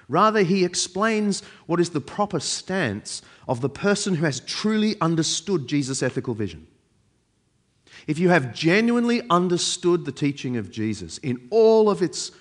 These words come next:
beauty and loftiness, you will not condemn those who don't live by that vision. You will find a way, like Jesus did, to love and respect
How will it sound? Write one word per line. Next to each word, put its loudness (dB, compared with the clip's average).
beauty 0
and -2
loftiness, -8
you 0
will 0
not -2
condemn 0
those 6
who 0
don't -2
live 0
by -6
that -4
vision. -6
You 6
will 8
find 2
a 4
way, 0
like -4
Jesus -6
did, -14
to -2
love 4
and -2
respect -8